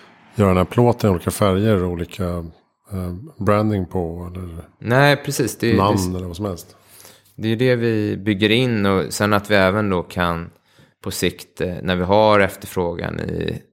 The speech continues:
Speaker 2: säg Barcelona-området eller, eh, Paris eller Milano, då när vi har en, en, eh, volym där, då kan vi lägga produktionen på en stålverkstad i, i det området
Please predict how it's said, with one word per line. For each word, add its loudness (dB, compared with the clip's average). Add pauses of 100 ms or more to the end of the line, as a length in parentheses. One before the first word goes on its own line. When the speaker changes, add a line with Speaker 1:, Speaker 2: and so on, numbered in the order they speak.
(140)
Speaker 2:
säg 0
Barcelona-området 0
eller, -4
eh, -10 (580)
Paris -2
eller -6 (760)
Milano, 2
då 2 (240)
när 0
vi 2
har 4
en, 0
en, -2
eh, -8
volym 4
där, -4
då -8
kan 0
vi 0
lägga 2
produktionen -6
på -6
en -2
stålverkstad 2
i, -6 (720)
i -6
det 2
området 0